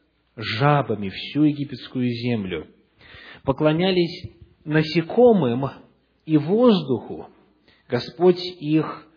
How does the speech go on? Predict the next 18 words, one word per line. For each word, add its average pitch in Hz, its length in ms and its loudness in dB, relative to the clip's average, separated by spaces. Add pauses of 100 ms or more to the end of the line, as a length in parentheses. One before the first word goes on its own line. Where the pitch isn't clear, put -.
(160)
наказывает 131 960 0
воздухом, 131 920 -2 (580)
кишащим 127 920 -4 (180)
мошками 131 800 -2
или 127 520 2 (120)
вшами 139 520 -4
по 95 380 -6 (300)
другому 98 640 -2
истолкованию. 98 800 -10 (400)
Поклонялись 175 800 2
диким 202 380 2
зверям. 165 880 2 (680)
Стаи 151 480 2
диких 147 520 -4
зверей 147 360 2
напали 120 480 -2
на 107 100 -4
Египет. 113 680 -6